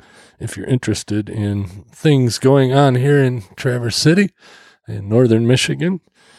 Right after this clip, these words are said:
It's, uh, a little more focused show than this one, obviously. And I'm gonna try to get it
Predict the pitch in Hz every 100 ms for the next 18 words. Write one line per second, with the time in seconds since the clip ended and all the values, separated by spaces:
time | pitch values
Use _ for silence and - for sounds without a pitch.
0 | _ _ _ _ _ - 127 123 - -
1 | 127 127 127 123 _ _ _ 214 247 226
2 | 208 208 - 170 180 - 185 - - -
3 | - 165 156 165 175 151 147 147 120 -
4 | _ _ - 135 - 90 156 104 85 90
5 | 85 120 170 - _ _ _ _ _ _
6 | _ _ - 107 120 123 117 113 117 110
7 | - 120 123 123 - 123 113 113 104 123
8 | 120 101 -